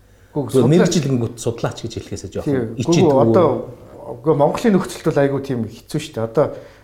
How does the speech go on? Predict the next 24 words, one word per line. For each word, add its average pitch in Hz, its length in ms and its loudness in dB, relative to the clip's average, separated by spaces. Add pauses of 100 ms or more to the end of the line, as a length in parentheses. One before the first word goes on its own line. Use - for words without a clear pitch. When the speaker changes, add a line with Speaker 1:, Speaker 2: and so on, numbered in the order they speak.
(120)
Speaker 1:
тухайн 175 320 2
хүнийг 151 240 2
одоо 135 220 0 (180)
би, 170 80 2
за, 170 160 0
би 170 160 2
тийм 175 320 2
нэг 143 80 0
судлаач 131 480 -8
гэхэд 123 160 -10 (320)
одоо 117 100 -10
шалгаал 127 600 -6
тэр 135 160 -6
хүнийг 117 320 -6
ингээ 113 160 -2 (640)
нэгдүгürt 120 400 -8
одоо 110 240 -8
тийм 104 400 -10 (640)
одоо 101 300 -12
платформ 123 600 -6
одоо 120 200 0
ядчил 156 380 2
ингээ 135 260 -4
диссертацийн 139 680 -4